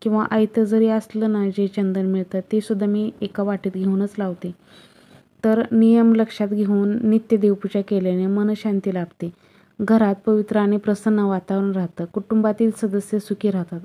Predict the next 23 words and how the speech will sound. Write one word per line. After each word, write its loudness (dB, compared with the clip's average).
आणि -2
सर्व 2
मनोकामना 0
पूर्ण -2
होतात. -6
तर 0
पूजेसाठी 2
काही 2
नियम. 2
पूजेला 4
बसताना -2
धुत -2
वस्त्र -2
अर्थात -2
स्वच्छ -6
कपडे -2
घालून -2
बसावे. -6
सु-, -14
सकाळी -2
लवकर -2
आंघोळ -2
करावी. -4